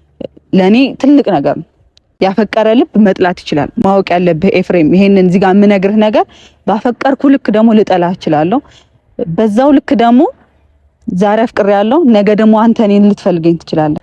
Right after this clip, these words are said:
ሁሌ ተፈላጊውን አትቀጥል። ሁሌ አንተ ብቻ ትክክሉን አትቀጥል። እኔ ከዚህ በላይ ምን ማለት እንዳለብኝ አላውቅም። ላስተ-፣ በቃ ይሄንን እንድታውቅ እፈልጋለሁ ይመስለኛል። ይሄ አልገባህም አንተ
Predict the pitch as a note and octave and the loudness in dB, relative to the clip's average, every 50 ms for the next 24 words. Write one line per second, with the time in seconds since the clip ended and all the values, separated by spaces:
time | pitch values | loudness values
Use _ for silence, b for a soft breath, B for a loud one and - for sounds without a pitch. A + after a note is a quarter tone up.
0 | _ _ _ E4+ D#4 D#4+ D#4+ D4+ C#4+ - C4 - A#3+ A3 G#3 G3+ G#3 F#3 F#3+ G3+ | _ _ _ 0 2 2 4 2 2 0 0 -2 0 0 0 0 0 0 0 2
1 | A3 G3 A3 - - - D#3+ - - - - - _ _ _ _ _ _ _ _ | 2 0 0 -2 -4 -8 -8 -8 -10 -12 -14 -16 _ _ _ _ _ _ _ _
2 | _ _ _ _ _ _ - C4 A#3+ A#3+ A#3+ A3+ A3+ A#3+ - A3+ G3 G3 - A#3+ | _ _ _ _ _ _ -2 0 2 2 2 2 2 0 0 -2 -2 -2 -2 -4
3 | A3 - A3+ - - G3+ F3+ E3+ E3+ D#3 E3 - - - D#3 - - D#3 - - | -2 -2 -2 -2 -2 0 0 2 2 0 -2 -4 -4 -6 -6 -4 -6 -8 -10 -12
4 | _ _ _ _ _ _ _ _ _ _ _ _ _ _ _ _ _ _ _ _ | _ _ _ _ _ _ _ _ _ _ _ _ _ _ _ _ _ _ _ _
5 | _ - - _ _ _ _ _ - - - - F3+ F3+ E3 - - G#3+ A#3 F#3 | _ -20 -20 _ _ _ _ _ -12 -8 -4 -2 -2 -2 -2 -2 -2 -2 0 0
6 | F#3+ G3 F3+ F3+ F3+ F3 F3+ G3 G#3 A3 F#3+ F3 E3+ E3+ F3 - F3+ E3+ D#3+ D#3+ | 0 0 2 2 2 2 2 2 2 2 2 2 2 2 0 0 0 0 0 0
7 | D#3+ E3 D#3 D#3+ F3+ F3 E3 D3+ D3 D3 C#3+ - - G#3+ A#3+ - _ - - F#3 | 0 -2 -2 -2 -2 -2 0 0 0 -2 -2 -4 -4 -6 -8 -8 _ -6 -2 -2
8 | F#3 A3 - - - - G#3 G#3 - - - - A#3 A3+ C#4 D4 C#4 C#4+ F4 B4 | -2 -2 -2 -4 -4 -2 -2 -4 -4 -6 -6 -4 -2 0 2 4 4 4 2 0
9 | C#5 - - D#4+ B3+ C#4 C#4 - C#4 A#3 F#3 - - - C#3 C3+ C#3+ - - D#3 | -2 -4 -2 0 2 2 0 0 -2 -2 -2 -4 -6 -6 -4 -4 -2 -2 -2 -2
10 | - - - G3+ B3 A3 - A#3+ A3 A3 B3 C4 A#3 - B3 C4+ A3 G#3 G3 F3+ | -2 -2 -2 -2 -2 0 0 0 0 0 0 0 0 0 0 2 2 0 0 0
11 | G3 F3+ E3 F3 E3+ F3 F3 F#3 F#3 F#3+ G3 - | -2 -2 -2 -2 -2 -2 0 0 0 0 0 -2